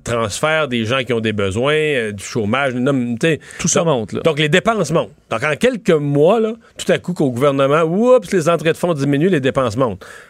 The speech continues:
Speaker 1: Comme on avait l'équilibre budgétaire la dernière fois, le gouvernement Harper a,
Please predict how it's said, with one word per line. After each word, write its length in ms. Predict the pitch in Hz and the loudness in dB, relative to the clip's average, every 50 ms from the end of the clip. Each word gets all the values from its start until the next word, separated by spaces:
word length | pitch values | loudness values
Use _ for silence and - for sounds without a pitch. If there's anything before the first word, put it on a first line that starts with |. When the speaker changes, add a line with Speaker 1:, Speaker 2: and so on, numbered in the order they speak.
| _ - | _ -2
Speaker 1:
Comme 140 | - 214 320 | 0 2 2
on 100 | 320 202 | 2 2
avait 200 | 160 139 170 180 | 2 2 2 2
l'équilibre 420 | 160 131 - - 139 151 156 135 | 0 0 0 0 0 0 0 -2
budgétaire 480 | 123 127 113 113 113 98 - 139 190 190 | -2 -2 0 0 0 0 0 0 2 0
la 100 | 135 117 | 0 0
dernière 300 | 113 113 117 117 104 95 | 0 0 0 -2 -2 -2
fois, 240 | - 131 165 240 | -2 0 0 0
le 60 | 254 147 | -2 -4
gouvernement 400 | 110 110 113 117 110 113 127 151 | -4 -2 -2 0 0 2 2 2
Harper 300 | 139 110 - - 156 147 | 0 0 0 0 0 0
a, 120 | 117 92 | 0 -2